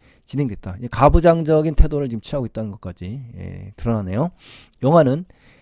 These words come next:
"이사 가는 날 내가 당당히 안고 들어갈 테니 당신 조금 더 걱정 마라." 하면서 남편의 어떤 그 남자다운 면모가 좀 딱 드러나요.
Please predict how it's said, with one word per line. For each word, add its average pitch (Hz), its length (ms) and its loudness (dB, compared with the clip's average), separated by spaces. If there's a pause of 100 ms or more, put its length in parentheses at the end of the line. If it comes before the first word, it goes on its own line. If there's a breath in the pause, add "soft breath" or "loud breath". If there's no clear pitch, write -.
(140 soft breath)
"이사 170 280 2
가는 160 180 4
날 156 160 4
내가 131 160 2
당당히 135 400 0
안고 123 520 -2
들어갈 113 260 -4
테니 113 260 -4
당신 120 300 -4
조금 117 200 -4
더 131 100 -2
걱정 120 220 -6
마라." 104 420 2
하면서 175 500 2
남편의 156 720 0
어떤 120 400 -4
그 98 320 -10
남자다운 143 420 4
면모가 113 300 0
좀 - 100 -16
딱 - 160 -16
드러나요. 95 280 -12